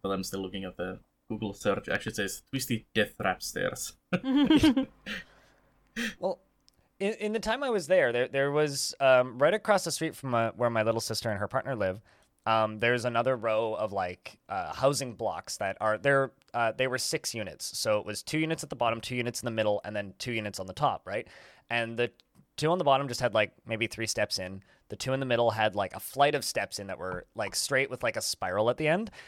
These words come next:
Speaker 3: And then the top one had, like, a full spiraling staircase all the way up. So they had three separate staircases for these. And in the time I was there, I actually saw an ambulance get called to one of them. N-, I, I have no idea what for, and I didn't see a body getting taken out, so I don't think anybody died.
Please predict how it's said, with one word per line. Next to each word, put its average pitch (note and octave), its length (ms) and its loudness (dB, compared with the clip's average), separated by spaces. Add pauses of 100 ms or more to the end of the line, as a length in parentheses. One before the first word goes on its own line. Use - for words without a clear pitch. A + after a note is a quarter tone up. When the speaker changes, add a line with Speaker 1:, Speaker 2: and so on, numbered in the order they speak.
(200)
Speaker 3:
And C3+ 120 -4
then C3+ 120 -2
the B2 80 -4
top D#3 400 -4
one C3 180 4
had, A2+ 200 -2
like, A#2 160 2
a G#2+ 60 0
full C3 260 2
spiraling A#2 440 2
staircase G#2+ 460 -2
all G2 60 -2
the F#2+ 60 -6
way G2+ 60 0
up. F2 80 -4
So - 100 -6
they A2+ 60 4
had C3+ 160 4
three G#3 160 0
separate G3+ 300 4
staircases A2+ 520 -2
for - 120 -16
these. A#1 200 -14 (560)
And C#3 220 0
in D3+ 100 -6
the D#3 80 -2
time F#3 180 2
I A#3+ 60 2
was G3+ 140 0
there, F3+ 240 6
I C3+ 60 2
actually - 240 -2
saw F#3 180 2
an D3+ 100 0 (100)
ambulance B2 600 0
get - 240 -4
called G2 280 -2
to A2 80 -6
one G#2 180 0
of A2+ 120 -4
them. B3 300 4 (380)
N-, C3+ 180 -14
I, C#3 120 0 (140)
I - 60 -6
have C3+ 100 0
no D#3 140 4
idea C3+ 180 6
what A2 200 0
for, B2 220 2
and G#2+ 60 4
I A2+ 60 2
didn't G#2+ 160 -2
see - 80 -4
a F#2 60 -2
body F2+ 260 -4
getting E2+ 200 -14
taken F2 260 -8
out, E2+ 80 -10
so F2+ 80 -6
I - 20 -2
don't G2 140 -4
think F2 100 -12
anybody F2 320 -10
died. E2 260 -10